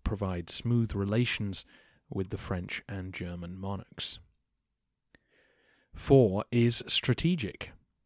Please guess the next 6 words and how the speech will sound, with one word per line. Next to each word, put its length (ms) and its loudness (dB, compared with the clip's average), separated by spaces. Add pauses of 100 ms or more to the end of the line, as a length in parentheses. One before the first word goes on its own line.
(160)
Whoever 340 6
controlled 560 2
Sicily 640 0 (340)
controlled 640 2 (160)
the 80 -2
Mediterranean. 800 -4